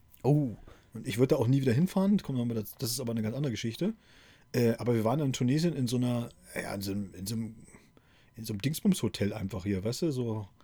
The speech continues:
Speaker 2: Halbpensionshotel-mäßig mit, mit Animationen in allem so einem
Speaker 1: Ja, ja.
Speaker 2: Rotz und so.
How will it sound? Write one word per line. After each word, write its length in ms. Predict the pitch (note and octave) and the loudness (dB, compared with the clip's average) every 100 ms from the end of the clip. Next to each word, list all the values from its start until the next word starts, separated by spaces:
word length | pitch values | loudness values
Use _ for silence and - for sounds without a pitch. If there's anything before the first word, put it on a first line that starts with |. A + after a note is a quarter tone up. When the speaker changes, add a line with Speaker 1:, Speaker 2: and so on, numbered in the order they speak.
| _ - _ | _ -20 _
Speaker 2:
Halbpensionshotel-mäßig 1300 | - - - C3 B2+ A#2+ - A2+ B2+ B2 A#2+ A#2+ A#2+ A2 | -6 -2 2 2 2 -2 -2 -2 2 2 2 2 0 0
mit, 220 | A2 - | -2 -2
mit 220 | A2+ - | -4 -2
Animationen 640 | B2 A#2+ A#2+ - B2 C3 | 0 2 0 0 2 2
in 40 | B2 | 0
allem 160 | A2 A2 | -2 0
so 60 | |
einem 60 | A2 | 2
Speaker 1:
Ja, 60 | C3+ | 2
ja. 60 | |
Speaker 2:
Rotz 180 | - - | 2 -4
und 160 | A2+ | -8
so. 140 | - | -8